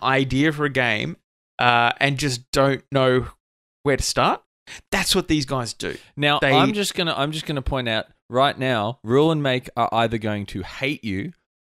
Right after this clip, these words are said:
Speaker 2: or love you.
Speaker 1: Yeah.
Speaker 2: Because they're either gonna get a bunch of good games or they're gonna get a sea of crap ideas just being thrown at them
Speaker 1: Mm-hmm.
Speaker 2: because of what you've just said. But yeah, every, come
Speaker 1: No,
Speaker 2: along to that
Speaker 1: but
Speaker 2: anyway. That's on the twenty-seventh at six P M,
Speaker 1: Yeah.
Speaker 2: I believe.
Speaker 1: Yeah. Oh, and just, just lastly, we've got,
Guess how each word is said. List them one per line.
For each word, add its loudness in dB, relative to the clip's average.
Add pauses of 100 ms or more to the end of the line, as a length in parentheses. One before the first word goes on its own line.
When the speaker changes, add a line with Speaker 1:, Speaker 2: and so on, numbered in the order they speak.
(140)
Speaker 2:
or 2
love -2
you. -14 (680)
Speaker 1:
Yeah. -2
Speaker 2:
Because -2
they're 4
either 6
gonna 2
get 0
a 0
bunch 2
of -4
good 0
games 4
or 4
they're 2
gonna 2
get 0
a 0
sea 0
of 0
crap 2
ideas 4
just -4 (120)
being 2
thrown -2
at -6
them -4
Speaker 1:
Mm-hmm. -10 (180)
Speaker 2:
because 0
of -2
what 0
you've -4
just -6
said. -4 (160)
But 2
yeah, 6
every, 2
come 0
Speaker 1:
No, 6
Speaker 2:
along 6
to 4
that 4
Speaker 1:
but 4
Speaker 2:
anyway. 2
That's -2
on 2
the 0
twenty-seventh -2
at -4
six -8
P -2
M, -4
Speaker 1:
Yeah. -2
Speaker 2:
I -4
believe. -6 (500)
Speaker 1:
Yeah. -2
Oh, 10
and 4
just, -2
just -2
lastly, 2
we've 0
got, 2